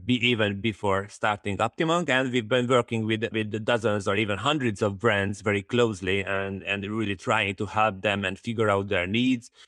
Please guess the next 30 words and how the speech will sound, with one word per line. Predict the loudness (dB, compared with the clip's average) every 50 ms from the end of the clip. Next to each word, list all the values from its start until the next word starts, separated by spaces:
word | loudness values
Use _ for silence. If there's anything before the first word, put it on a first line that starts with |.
| -20 -20 _ -2
really | 0 2 2 2
what | 2 2 0 -2 -4 -8 -16
we | -12 -4 0 0 0 0
were | 0 0 -2 -2 -4 -6 -12 _ _ _ _ _ -2
trying | 0 2 2 2 0 -2
to | -2 -4 -4
optimize | -4 -4 -4 -2 -2 0 2 2 2 0 -2 0
for | 0 0 2
customer | 2 0 -2 -2 0 0 2 4 4 4
value | 4 4 4 2 0 -2 -4
for | -4 -4 -4 -4
these | -2 -4 -6 -6 -6
users. | -4 -4 -4 -2 0 0 0 0 -2 -2
And | -2 0 0 0
we, | -2 -4 -6 -8 -8
we | -6 -6 -6
felt | -4 0 0 2 2 2 2
that, | 0 -2 -4 _ -8
yes, | -4 -2 0 2 2 2 2 -2 -6 -14 _ _ -20 -20 _ _ -20 _ _ _ _ -14
uh, | -14 -14 -14 _ _ _
would, | -14 -10 -8 -8 -10 -10 -12 -4 0
they, | 2 4 4 4 2 0 -2
they | -2 0 2 2 2 2
would | 0 -2 -4 -4
really | -2 2 2 4 4 2 2
need | 0 0 2 2 2 0 0 -4 -4
to, | -2 -2 -2 -2 -4 -6 -10 _ _ _ _ _ _ _
to, | -2 0 2 2 2 0 -2 -2
uh, | -2 0 2 2 4 4 4 2 2 0 -4 -8 _ _ _ -20 -20 _ _ _ _ _ _ _ _ _
push | -2 -2 -2 -2 -4 -6 -8